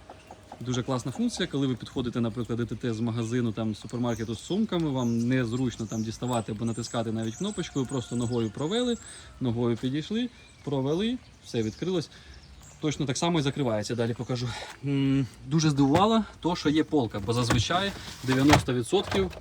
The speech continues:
цих автомобілів полки ззаді немає. Це я поки що для відео закинув тільки одне колесо, також Кумхо, вісімнадцяте, двадцять другого року.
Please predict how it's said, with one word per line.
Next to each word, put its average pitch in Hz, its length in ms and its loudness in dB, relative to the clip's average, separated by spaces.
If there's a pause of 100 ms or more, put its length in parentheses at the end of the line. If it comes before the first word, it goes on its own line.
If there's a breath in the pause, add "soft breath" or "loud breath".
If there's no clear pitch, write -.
(100)
цих 156 180 0
автомобілів 147 420 2
полки 151 360 0
ззаді 127 260 0
немає. 107 340 0 (340 loud breath)
Це 139 140 4
я 117 160 4 (1040)
поки 156 280 10
що 139 140 2
для 127 140 2
відео 127 380 4
закинув 120 420 4
тільки 127 300 4
одне 170 200 2
колесо, 196 400 2
також - 360 6
Кумхо, 254 380 4
вісімнадцяте, 160 680 2
двадцять 131 320 -2
другого 131 300 0
року. 202 360 0